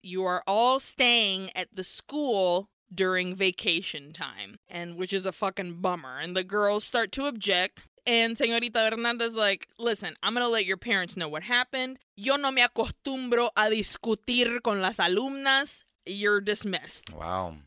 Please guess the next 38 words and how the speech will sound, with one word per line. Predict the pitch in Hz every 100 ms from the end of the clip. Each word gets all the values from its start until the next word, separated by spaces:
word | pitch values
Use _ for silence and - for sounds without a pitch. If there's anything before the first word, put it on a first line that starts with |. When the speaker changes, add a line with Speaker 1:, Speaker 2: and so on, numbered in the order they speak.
| -
Speaker 1:
"Except | 233 269 226
for | 285
you, | 294 381 -
Claudia. | 320 254 247 254 240 247 262 _ _ _
You | 190 214
stay | - - 220
here." | 202 190 147 139 180 _
So | -
Señorita | 247 226 214 220 254 262
Bernarda | 240 214 196 196 -
asks | 175 170 -
Claudia, | 185 170 165 160 160 _ _ - _ -
"What | 403
were | 415
you | 330 277
expecting | 277 - 254 254 247
to | 262
find | - 240 277 302 247
in | - 170
that | 165 143 -
attic?" | 147 135 82 - - - _ _ _
And | 180 180
Claudia | 185 165 170 185
says, | 180 - 180 170 170 - _ _ _
"Nothing. | - 202 208 - 220 180
We | 175 196
found | - 202 196
that | 196 190
the | 226
door | 202 202
was | 202 233 -
open." | 175 - 170 190 262 _
And | 202 208
Bernarda's | 190 196 190 190 185 180
like, | 185 -
"Eso | 240 311
es | 285
imposible. | 262 294 285 294 247 208 196 226